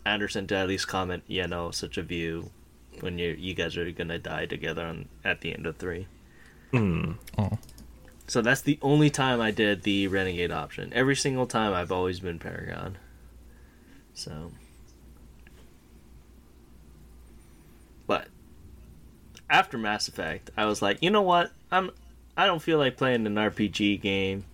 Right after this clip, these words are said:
Speaker 1: I'm gonna take a rest, not play much. I'm gonna play M L B The Show." No, no, no, no, no. I went straight into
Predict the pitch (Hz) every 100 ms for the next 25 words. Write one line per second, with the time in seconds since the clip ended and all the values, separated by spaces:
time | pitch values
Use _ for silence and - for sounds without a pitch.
0 | - - - - - - 139 127 110 -
1 | 123 110 107 104 104 104 - - - -
2 | 107 107 - 110 98 95 92 - - 127
3 | 113 104 113 101 98 107 104 101 98 87
4 | - 101 87 87 87 80 82 82 - -
5 | - - - - 92 95 95 - 107 92
6 | 87 87 82